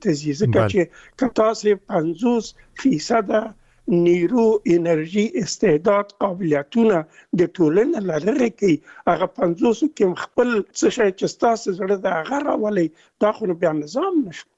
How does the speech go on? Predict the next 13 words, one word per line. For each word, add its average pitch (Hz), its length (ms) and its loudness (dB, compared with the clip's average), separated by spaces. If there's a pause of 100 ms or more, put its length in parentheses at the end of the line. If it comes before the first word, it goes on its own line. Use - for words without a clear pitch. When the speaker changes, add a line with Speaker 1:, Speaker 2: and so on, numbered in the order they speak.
(140)
Speaker 2:
اتمر 196 280 2
صاحب، 196 200 0
په 143 160 2
همدې 135 340 2
حال 147 120 2
کې - 220 -4
پاکستان 120 500 0
هم 139 280 4
چې - 120 -2
د 110 140 -2
طالبانو 110 400 2
په 113 100 2
ملاتړ 107 360 2